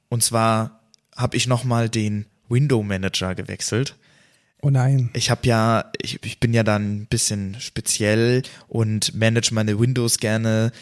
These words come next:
Speaker 1: so, dass einfach alles Fullscreen ist, aber halt nicht Fullscreen, Fullscreen in mac O S. Das ist zum Beispiel was, was ziemlich kacke ist. Window-Management unter mac O S ist die reinste Hölle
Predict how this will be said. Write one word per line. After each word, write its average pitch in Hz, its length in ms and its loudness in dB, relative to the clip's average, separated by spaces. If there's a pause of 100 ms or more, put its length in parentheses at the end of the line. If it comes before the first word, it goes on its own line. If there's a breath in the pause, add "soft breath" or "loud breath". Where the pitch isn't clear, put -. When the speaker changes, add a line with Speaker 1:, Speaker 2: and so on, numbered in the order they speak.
(520 loud breath)
Speaker 1:
so, 117 320 2
dass 107 260 0
einfach 110 380 -2
alles 127 320 2
Fullscreen 113 580 0
ist, - 380 -2
aber 104 160 0
halt 110 180 -4
nicht - 380 -2
Fullscreen, 143 580 0
Fullscreen 101 480 -2
in 92 80 -6
mac 92 220 -4
O 92 40 -4
S. 110 220 0
Das 104 160 0
ist 101 160 -4
zum 104 80 -2
Beispiel 98 300 -2
was, 98 160 -4
was 98 160 -6
ziemlich - 320 -8
kacke - 280 -4
ist. - 280 -4 (300 loud breath)
Window-Management 107 800 2
unter 104 200 -2
mac 104 220 0
O 101 80 0
S - 200 -2
ist - 360 -4
die 101 100 0
reinste 107 400 0
Hölle 104 320 2